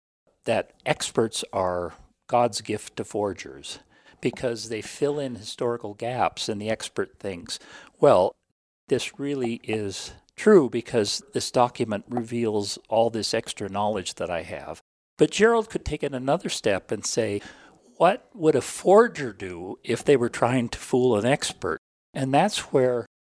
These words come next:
Gerald was taken along by the early,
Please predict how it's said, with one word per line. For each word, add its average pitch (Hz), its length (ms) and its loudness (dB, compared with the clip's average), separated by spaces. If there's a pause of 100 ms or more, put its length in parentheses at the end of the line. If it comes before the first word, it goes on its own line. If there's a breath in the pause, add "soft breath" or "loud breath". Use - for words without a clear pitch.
(140)
Gerald 147 400 2
was 113 180 -8
taken - 320 -2
along 113 640 2
by 120 260 0
the 101 220 -2
early, 110 520 0